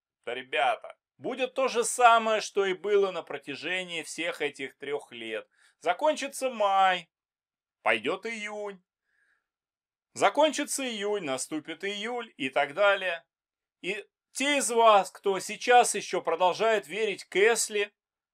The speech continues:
рассказывать, какой он хороший, а Диего Мартин плохой, наступит момент, вы и про Кесли будете говорить то же самое. "Ах ты, зараза, Кесли, что же ты нам тут рассказывал? Ты нам врал, получается, про новых владельцев, про то, что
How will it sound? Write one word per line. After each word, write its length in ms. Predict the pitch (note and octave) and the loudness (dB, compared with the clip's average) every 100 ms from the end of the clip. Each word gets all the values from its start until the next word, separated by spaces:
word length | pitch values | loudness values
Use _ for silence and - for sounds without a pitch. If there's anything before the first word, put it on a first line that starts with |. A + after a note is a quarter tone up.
| _ _ | _ _
рассказывать, 640 | - F3+ - B3 G3+ G3 - | -2 -2 2 2 2 -2 -2
какой 340 | E3+ F#3+ A3+ | -4 2 4
он 80 | A3 | 4
хороший, 680 | F3+ G3 E3+ F#3 F#3 F3 D3+ | 4 4 4 -2 -4 -6 -4
а 120 | D#3 | -2
Диего 420 | C3+ D#3+ G3+ F3 | -2 -2 -2 0
Мартин 440 | D#3+ F3 - D3+ C3 | 2 0 0 -8 -4
плохой, 400 | D3 C#3+ D3+ C#3+ | -2 -2 -4 -2
наступит 500 | A#3+ - D#4+ B3+ G3 | -4 -4 -4 -4 -2
момент, 420 | G#3+ A#3+ C4+ G3+ | -2 -2 -8 -8
вы 120 | A#3 | -8
и 40 | |
про 200 | A3 A#3+ | -2 -2
Кесли 500 | - A#3 A3+ A3 F#3+ | 0 6 6 6 2
будете 460 | D3 F3 G3 G3 C#3+ | -6 -6 -10 -12 -10
говорить 420 | C3+ D3+ E3+ G3 | -2 0 0 -2
то 140 | F#3 E3+ | -8 -8
же 160 | D#3 | -8
самое. 520 | - E3 C#3+ C#3 B2+ - - _ | -4 0 0 0 -6 -8 -16 _
"Ах 340 | - B3+ C#4 - | -2 2 2 2
ты, 140 | A#3 | 0
зараза, 600 | E3 F#3 F3+ A#3+ G#3+ F#3 | 4 6 8 6 6 0
Кесли, 640 | D3 D#3 F3+ F3 - A#2 F#2 _ - _ | -2 -2 0 0 -2 -6 -8 _ -20 _
что 360 | - - D4+ | -14 0 2
же 160 | B3 C4+ | 2 2
ты 160 | A3 A3 | 0 2
нам 280 | A3+ B3 | 2 2
тут 200 | A#3 A3 | -2 -2
рассказывал? 840 | G#3+ F#3+ - - A3 A#3 F3+ D#3+ C3 | 2 2 0 4 6 6 4 0 0
Ты 140 | G#3 | 0
нам 260 | A3 E3 A#2 | 2 0 0
врал, 420 | B2+ F#3+ C4+ C4 | 2 4 6 4
получается, 960 | A3 G#3 G3 - F#3+ C#3 A2+ - F#2+ - _ | 2 0 0 2 4 4 2 -4 -10 -10 _
про 160 | D3+ G3 | 0 2
новых 400 | A3 B3+ A#3 D3+ | 2 4 4 4
владельцев, 800 | F#3 F#3+ B2+ C#3+ F3+ D#3 D3 C3 | 0 -2 -2 -4 -2 -2 -6 -4
про 180 | C3 C#3 | -2 -2
то, 200 | G#3+ A3+ | -2 -4
что 400 | - F#3+ C3+ | -2 0 0